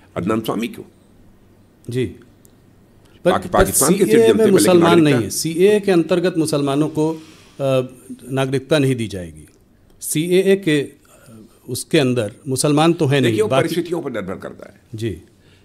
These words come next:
Speaker 2: तो एनआरसी आप कह रहे हैं कि
Speaker 1: कहाँ?
Speaker 2: आएगा, अगले, उसको भी आप लोग लेकर आएंगे, अगले, अगले टर्म में आप उस, उसमें आप कह रहे हैं कि उसमें क्या
Speaker 1: वैसे
Speaker 2: गलत है?
Speaker 1: एनआरसी से किसी को भय नहीं लगना चाहिए।
Speaker 2: जी।
Speaker 1: अनावश्यक इसको लेकर हुआ खड़ा किया जा रहा है, लोगों के अंदर भय पैदा करने की कोशिश की जा रही है।
Speaker 2: जी।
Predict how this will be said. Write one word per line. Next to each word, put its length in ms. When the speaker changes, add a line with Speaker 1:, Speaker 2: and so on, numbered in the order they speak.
Speaker 2:
तो 100
एनआरसी 400
आप 160
कह 100
रहे 120
हैं 100
कि 120
Speaker 1:
कहाँ? 100
Speaker 2:
आएगा, 160
अगले, 340
उसको 280
भी 120
आप 200
लोग 140
लेकर 260
आएंगे, 240
अगले, 320
अगले 480
टर्म 420
में 140
आप 180
उस, 180
उसमें 220
आप 180
कह 80
रहे 120
हैं 80
कि 60
उसमें 220
क्या 120
Speaker 1:
वैसे 160
Speaker 2:
गलत 80
है? 120
Speaker 1:
एनआरसी 360
से 60
किसी 180
को 120
भय 180
नहीं 140
लगना 220
चाहिए। 280
Speaker 2:
जी। 240
Speaker 1:
अनावश्यक 540
इसको 160
लेकर 260
हुआ 200
खड़ा 180
किया 220
जा 120
रहा 100
है, 120
लोगों 240
के 80
अंदर 220
भय 160
पैदा 260
करने 260
की 100
कोशिश 300
की 120
जा 100
रही 220
है। 380
Speaker 2:
जी। 80